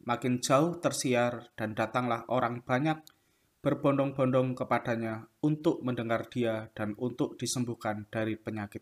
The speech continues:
mereka. Akan tetapi ia mengundurkan diri ke tempat-tempat yang sunyi dan berdoa. Renungan pada kali ini saya beri judul "Terlalu Sibuk, Justru Harus Berdoa".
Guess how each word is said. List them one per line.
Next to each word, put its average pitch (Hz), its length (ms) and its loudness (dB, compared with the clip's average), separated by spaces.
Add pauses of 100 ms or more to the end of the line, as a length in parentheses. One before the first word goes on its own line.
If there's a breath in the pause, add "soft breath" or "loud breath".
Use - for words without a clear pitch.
mereka. 101 400 -8 (1300)
Akan - 240 2
tetapi 170 640 0
ia 139 160 4
mengundurkan 127 560 -2
diri 143 480 2
ke - 80 -2
tempat-tempat 117 560 -2
yang 117 160 -4
sunyi 123 560 -2
dan 101 400 -6
berdoa. 92 560 -12 (2500)
Renungan 156 560 4
pada 135 240 -2
kali 117 240 4
ini 143 480 -2 (160)
saya 110 240 -2
beri 110 240 -4
judul 117 480 -4 (480)
"Terlalu 135 400 2
Sibuk, 170 480 -2 (400)
Justru 139 480 0
Harus 101 320 -6
Berdoa". 92 480 -10